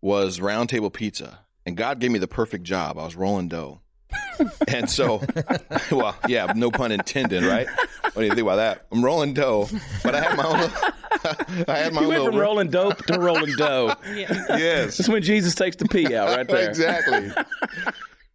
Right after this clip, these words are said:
Speaker 1: But I had my own little room to myself for eight hours a day, and great, you know, full-time job for me coming out of what I was coming out of. And I'd prop my Bible up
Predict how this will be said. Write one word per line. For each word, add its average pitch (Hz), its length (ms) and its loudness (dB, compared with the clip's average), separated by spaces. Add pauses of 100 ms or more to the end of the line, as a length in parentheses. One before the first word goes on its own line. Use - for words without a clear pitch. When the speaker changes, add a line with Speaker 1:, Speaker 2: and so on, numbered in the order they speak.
(160)
Speaker 1:
But 135 160 2
I 139 60 4
had 147 160 0
my 143 80 2
own 165 140 2
little 135 200 4
room 135 560 2 (960)
to 139 100 -2
myself 117 580 2
for 95 120 0
eight 117 160 2
hours 104 260 2
a 98 60 -2
day, 104 480 -2 (400)
and 101 340 0
great, 95 420 -2
you 113 80 0
know, 110 60 0
full-time 120 460 -2
job 101 400 0
for 90 180 -2
me 92 220 -2
coming 98 240 -4
out 98 80 0
of 101 40 2
what 98 60 4
I - 20 2
was 90 80 -4
coming 92 200 -6
out 113 80 0
of. 87 140 -2 (420)
And 104 100 0
I'd 98 120 -4
prop - 180 -4
my 98 140 0
Bible 101 360 0
up 85 240 0